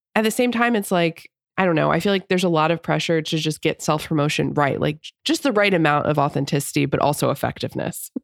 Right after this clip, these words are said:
<laughs> When if you're marketing something, it's inherently not that authentic. I don't know. It's, it's difficult.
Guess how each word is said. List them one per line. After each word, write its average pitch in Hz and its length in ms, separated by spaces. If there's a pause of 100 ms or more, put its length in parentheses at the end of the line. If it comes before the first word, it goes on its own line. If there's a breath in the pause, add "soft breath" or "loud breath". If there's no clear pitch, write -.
<laughs> - 200
When 185 360
if 185 140
you're 208 100
marketing 208 420
something, 156 640
it's 170 120
inherently 170 680 (320)
not 165 200
that 170 100
authentic. 170 540
I 202 60
don't 226 120
know. 135 120
It's, - 220
it's 233 180
difficult. - 420